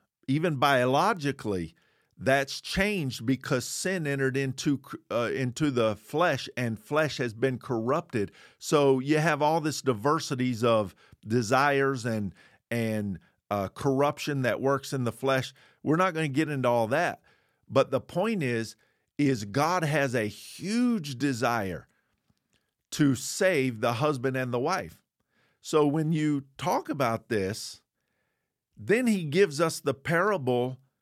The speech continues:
of Christ and the church. We want to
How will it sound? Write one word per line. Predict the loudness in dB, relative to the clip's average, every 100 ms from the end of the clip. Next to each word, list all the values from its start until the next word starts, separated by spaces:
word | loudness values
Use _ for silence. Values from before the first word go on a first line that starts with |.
| _ _ _ _ 2
of | 2 2 -2 -14 _ _ _
Christ | -4 2 4 2 -2 -4
and | -4 -2
the | -4
church. | -4 -2 -2 -2 -6 -10
We | -2 0 0 0
want | 0 0 -2 -4
to | -6